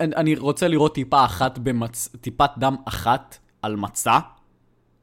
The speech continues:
אם אני רואה טיפת דם אחת על מצה, אני הולך לתרום את כל הדם שלי, לשים אותו במצות,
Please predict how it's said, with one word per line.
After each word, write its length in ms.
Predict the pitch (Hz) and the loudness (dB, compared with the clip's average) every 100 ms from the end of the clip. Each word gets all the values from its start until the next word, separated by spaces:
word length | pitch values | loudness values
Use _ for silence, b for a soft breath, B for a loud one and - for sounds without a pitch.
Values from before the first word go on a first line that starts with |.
| _ _ _ _ | _ _ _ _
אם 180 | 180 208 | -2 2
אני 360 | 226 190 160 135 | 4 4 2 0
רואה 360 | - 120 - 131 113 | -4 -4 0 0 0
טיפת 280 | 123 - 139 117 | -8 -2 -2 0
דם 180 | 131 131 - | -2 -2 -6
אחת 380 | - - 117 | -8 -4 -2
על 120 | 131 117 | -2 -4
מצה, 440 | 98 - 107 113 180 _ _ _ _ _ _ _ _ _ _ | -6 -6 0 0 0 _ _ _ _ _ _ _ _ _ _
אני 140 | 120 139 | -2 4
הולך 240 | 165 175 | 4 2
לתרום 340 | 151 - 151 147 | -2 -2 -2 -2
את 100 | - | -4
כל 260 | - 196 | 0 0
הדם 280 | 165 151 147 | 2 2 0
שלי, 380 | - 139 147 185 _ _ | -2 -2 0 -4 _ _
לשים 400 | 120 131 - 165 | -4 -4 -2 0
אותו 200 | 185 185 | 2 2
במצות, 720 | 156 143 123 - 135 - - | 2 2 0 -2 -2 -4 -12